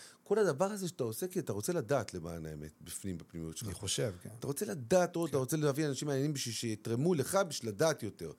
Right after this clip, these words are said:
Speaker 1: לדעת יותר, שתוכל גם להעביר אחרי זה יותר, כאילו, את מה שאתה יודע. אבל השאלה שלי אליך, האם אתה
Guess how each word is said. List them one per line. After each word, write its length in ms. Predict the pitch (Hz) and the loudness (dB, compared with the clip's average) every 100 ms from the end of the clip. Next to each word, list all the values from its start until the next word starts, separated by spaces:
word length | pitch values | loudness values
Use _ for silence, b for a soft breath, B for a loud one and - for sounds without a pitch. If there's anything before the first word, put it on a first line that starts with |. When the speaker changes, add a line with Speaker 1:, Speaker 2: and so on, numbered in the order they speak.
| B B B B | B B B B
Speaker 1:
לדעת 380 | 98 101 147 143 | 0 6 6 6
יותר, 220 | 143 220 | 4 2
שתוכל 280 | 233 202 208 | 2 0 0
גם 120 | 196 | 2
להעביר 340 | 202 196 233 190 | 4 4 2 0
אחרי 180 | - | 0
זה 120 | 101 98 | -2 -2
יותר, 260 | 90 98 | -4 -6
כאילו, 180 | 82 104 | -4 -4
את 100 | 101 | -4
מה 120 | 107 | -4
שאתה 140 | 104 101 | -2 -4
יודע. 240 | 90 82 - B B B B - | -2 -6 -8 B B B B -2
אבל 180 | 110 | 2
השאלה 680 | 117 - 120 123 139 196 202 | 2 2 2 2 4 4 2
שלי 340 | - 123 175 | -2 -2 0
אליך, 200 | 160 175 | 0 0
האם 320 | 151 120 151 143 | 0 0 0 0
אתה 440 | 120 - 147 160 | -2 0 0 0